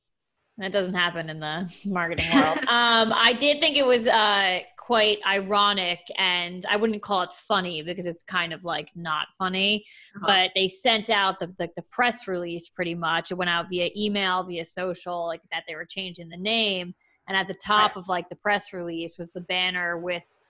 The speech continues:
Speaker 1: the Reds-, Washington Redskins and the logo.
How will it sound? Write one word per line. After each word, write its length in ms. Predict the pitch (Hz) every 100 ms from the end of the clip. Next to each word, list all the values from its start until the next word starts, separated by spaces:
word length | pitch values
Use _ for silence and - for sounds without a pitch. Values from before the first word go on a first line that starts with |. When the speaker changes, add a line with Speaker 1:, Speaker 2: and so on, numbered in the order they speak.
| _ -
Speaker 1:
the 60 |
Reds-, 340 | 175 180 185 -
Washington 480 | 175 175 185 180 180
Redskins 680 | 175 175 - 175 165 165
and 120 | 175 170
the 60 |
logo. 640 | 165 165 165 - - 110